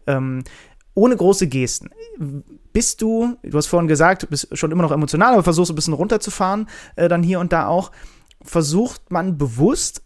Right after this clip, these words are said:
auf die ganz großen Gesten zu verzichten? Also ich nehme jetzt mal nur diesen, diesen Ausschnitt aus dem Zitat als, als Aufhänger. Ist das was, woran man vielleicht als Schiri auch gezielt über die Jahre arbeitet? Du hast es gesagt, irgendwann hast du ganz viel Videomaterial, wo du auch dich selbst siehst im Umgang mit Spielern.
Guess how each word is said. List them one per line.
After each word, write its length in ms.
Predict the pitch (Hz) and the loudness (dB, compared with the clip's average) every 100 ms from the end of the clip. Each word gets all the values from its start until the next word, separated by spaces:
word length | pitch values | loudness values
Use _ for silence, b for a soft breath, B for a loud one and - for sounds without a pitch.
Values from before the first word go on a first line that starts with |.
| _ | _
auf 120 | 147 | -8
die 180 | - - | -6 -2
ganz 360 | 156 165 226 - | 2 2 0 -2
großen 420 | 139 165 170 131 | 0 0 0 -4
Gesten 500 | 127 165 - 139 120 | 0 0 0 -6 -8
zu 140 | - | -8
verzichten? 680 | 151 127 - 202 233 - 240 | -4 -4 0 -2 -2 -8 -6
Also 160 | - 123 | -6 -4
ich 40 | |
nehme 200 | 127 160 | -2 -2
jetzt 120 | 139 | -2
mal 140 | 139 131 | -2 0
nur 160 | 147 | 2
diesen, 400 | 160 147 143 135 | 2 0 -2 -2
diesen 280 | - 123 123 | -4 -6 -6
Ausschnitt 380 | - 160 - 165 | 0 2 2 -2
aus 140 | 139 | -2
dem 100 | - | -4
Zitat 420 | 135 131 - 135 - | -6 -2 0 0 0
als, 180 | 127 | -4
als 160 | - 123 | -6 -4
Aufhänger. 480 | - 196 147 127 180 B B - | -2 -2 -2 -4 -6 B B -10
Ist 120 | - | -2
das 140 | 196 180 | 0 2
was, 220 | 170 - | 0 0
woran 240 | 151 156 | 2 2
man 160 | 170 160 | 2 2
vielleicht 320 | 156 135 143 | 2 0 0
als 160 | 127 - | -2 -2
Schiri 240 | 165 147 | 0 2
auch 160 | 127 127 | 0 -2
gezielt 320 | 135 - 156 | -6 -2 -2
über 140 | 139 | -2
die 80 | 131 | -2
Jahre 260 | 131 127 135 | 0 0 0
arbeitet? 420 | 175 196 175 160 | 0 2 0 0
Du 60 | 131 | -2
hast 80 | |
es 100 | - | -2
gesagt, 300 | - 139 180 | -2 0 0
irgendwann 240 | 139 135 123 | 0 -2 -4
hast 160 | 131 | -6
du 60 | 131 | -4
ganz 280 | 156 190 - | -2 -2 -2
viel 220 | - 185 | -4 -2
Videomaterial, 920 | 180 190 170 156 156 160 156 147 147 143 | -2 0 0 -2 -4 -2 0 0 -2 -4
wo 240 | 131 139 | -4 -2
du 180 | 135 139 | -2 -2
auch 260 | - 131 - | 0 0 -2
dich 240 | 127 117 | -8 -6
selbst 500 | 117 127 139 - - | -2 0 0 -2 -4
siehst 340 | 156 190 220 | -2 -2 -2
im 120 | - 170 | -2 0
Umgang 480 | 175 190 180 190 | 0 0 0 -2
mit 180 | 180 180 | -4 -4
Spielern. 520 | - - 185 196 233 | -6 -2 -2 -2 -4